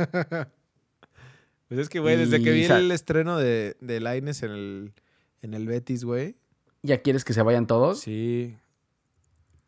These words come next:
Speaker 2: No, güey, pues no, todavía no, güey. No
Speaker 1: Estaría
Speaker 2: creo
Speaker 1: bueno,
Speaker 2: todavía.
Speaker 1: güey.
Speaker 2: No creo, güey. Y, y ya, bueno, y Camilo Sal-, y Camilo,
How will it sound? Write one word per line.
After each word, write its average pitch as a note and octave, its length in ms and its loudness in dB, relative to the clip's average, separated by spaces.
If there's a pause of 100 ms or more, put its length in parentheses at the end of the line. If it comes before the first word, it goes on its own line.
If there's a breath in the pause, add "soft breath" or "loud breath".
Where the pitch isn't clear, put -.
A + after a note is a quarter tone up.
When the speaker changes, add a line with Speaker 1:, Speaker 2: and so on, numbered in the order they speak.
(360)
Speaker 2:
No, A2 320 -4
güey, G2 180 -6
pues G2 140 -8
no, G2 160 -4
todavía A#2 280 2
no, F#2 180 -6
güey. - 180 -14
No A2 80 -4
Speaker 1:
Estaría A2+ 280 2
Speaker 2:
creo G2 40 -2
Speaker 1:
bueno, - 160 -2
Speaker 2:
todavía. F#2+ 260 -2
Speaker 1:
güey. G2+ 300 -8 (1160 soft breath)
Speaker 2:
No C3 280 -6
creo, A2+ 380 2
güey. - 200 -10 (180)
Y, A#2+ 1120 2
y A#2+ 100 -2
ya, C#3 200 6
bueno, F3 200 4
y A#2+ 120 0
Camilo C#3 340 4
Sal-, A2 340 0
y G#2+ 200 -6
Camilo, C#3 760 0